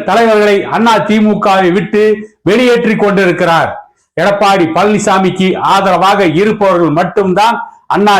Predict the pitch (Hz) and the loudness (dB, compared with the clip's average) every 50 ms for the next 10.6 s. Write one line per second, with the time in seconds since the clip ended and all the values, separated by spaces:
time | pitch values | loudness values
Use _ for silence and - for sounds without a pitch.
0 | 165 - - 202 214 208 202 196 180 - 208 190 185 185 185 170 147 170 202 208 | 0 -2 -2 0 0 2 2 0 0 0 0 0 0 0 0 0 0 0 0 0
1 | 202 - 196 180 180 175 165 156 156 160 131 113 113 - _ _ _ _ _ _ | 0 0 0 0 0 0 0 0 -2 -2 -2 -4 -8 -12 _ _ _ _ _ _
2 | - 151 196 208 208 202 185 - - 208 214 214 202 202 196 196 - 190 175 156 | -4 -2 0 2 2 2 0 0 0 0 0 2 2 0 0 0 0 0 0 0
3 | 135 151 185 202 196 175 185 165 160 160 156 - 180 196 - - - 196 196 185 | 0 0 0 0 0 0 -2 -2 -2 -2 -2 -2 -2 -4 -2 -2 -2 0 0 0
4 | 175 180 - _ _ _ - 156 175 208 202 202 196 185 185 180 160 - - 170 | -2 -4 -6 _ _ _ -6 -2 -2 0 -2 -2 -2 -2 -2 -2 -2 -2 -2 -2
5 | 196 220 214 208 - 202 190 185 180 175 143 151 151 151 180 202 - - 208 190 | -2 0 0 -2 0 0 0 0 0 0 0 -2 -2 0 0 -2 -2 -2 -2 0
6 | 196 190 175 156 - - 190 208 214 214 196 220 214 214 214 - - _ _ _ | 0 0 -2 -2 -4 -4 -2 -2 0 0 0 0 0 -2 -4 -8 -16 _ _ _
7 | - 170 190 208 185 180 190 180 165 165 175 175 170 170 - 196 214 220 220 - | -4 -2 0 0 2 2 0 2 2 2 2 0 0 -2 -2 0 0 0 0 0
8 | 202 202 202 202 196 180 170 151 165 208 220 220 214 214 202 196 202 180 156 185 | -2 -2 -2 -2 0 0 0 0 2 2 2 2 2 2 0 0 -2 -2 0 0
9 | 220 214 180 202 196 190 185 180 160 180 185 175 165 160 - _ _ _ _ _ | 0 0 0 0 0 0 0 0 0 0 0 0 -2 -4 -8 _ _ _ _ _
10 | - 202 202 214 220 214 202 202 202 - - - | -4 -4 -2 -2 -2 0 0 0 -2 -2 -2 0